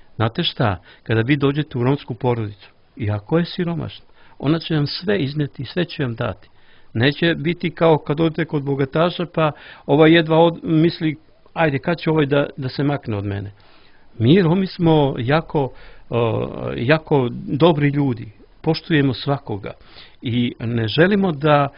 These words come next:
sa velikim materijalnim stvarima da svoju dušu kaljamo. Naravno da postoje bogati Romi, naravno da postoje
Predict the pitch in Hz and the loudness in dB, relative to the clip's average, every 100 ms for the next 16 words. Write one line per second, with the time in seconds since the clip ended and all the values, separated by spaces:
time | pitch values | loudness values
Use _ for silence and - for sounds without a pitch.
0 | - - - - 120 131 156 151 135 147 | -18 -20 -20 -4 0 2 2 0 0 0
1 | 151 151 139 - - 143 143 135 123 117 | 0 -2 -4 -2 0 2 2 0 -4 -4
2 | 131 127 131 - _ - - 139 135 120 | 0 0 -2 -6 _ -20 -2 2 2 0
3 | 131 - 110 127 107 101 - _ _ _ | -4 -6 -4 -2 -2 -4 -12 _ _ _
4 | _ _ - - _ _ _ 107 113 185 | _ _ -20 -20 _ _ _ 2 4 4
5 | 196 156 - 131 - - 110 98 104 107 | 4 -2 -2 -4 -4 -6 -6 -2 0 0
6 | 110 117 113 110 98 101 110 101 117 131 | -4 -4 -2 -2 -4 -10 -8 -4 -2 0
7 | 139 139 147 - 165 151 | 0 0 -2 0 2 2